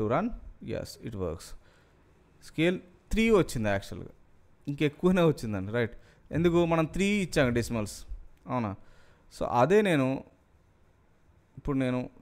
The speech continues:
into ఇస్తాను, త్రీనే వచ్చింది. Now scale value నేను, so in this way we are going to perform. So, some, now you observe, this is one example program.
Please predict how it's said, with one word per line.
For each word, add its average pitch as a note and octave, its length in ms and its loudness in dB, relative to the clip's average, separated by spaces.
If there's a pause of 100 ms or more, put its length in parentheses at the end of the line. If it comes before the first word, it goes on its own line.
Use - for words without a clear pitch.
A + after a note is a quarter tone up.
(380)
into D3 220 0 (100)
ఇస్తాను, F#2 340 -10 (1900)
త్రీనే B2 340 0
వచ్చింది. D#3+ 300 -8 (420)
Now C#3+ 140 0 (240)
scale D3+ 400 0
value B2+ 300 2
నేను, A2 160 -6 (800)
so B3+ 80 2 (160)
in G#3+ 120 8
this A3 200 2
way D3+ 120 8 (100)
we F3 120 6
are C#3+ 140 6
going C3 180 6
to G3+ 120 2
perform. F2+ 300 0 (240)
So, - 100 -8 (300)
some, C#3 260 -2 (580)
now G#2 140 -4 (140)
you G2+ 160 -4
observe, D#3+ 280 -4 (120)
this A#2+ 120 -6
is B2+ 60 -6 (100)
one A2+ 140 -4
example A2+ 460 -10
program. G#2+ 340 -10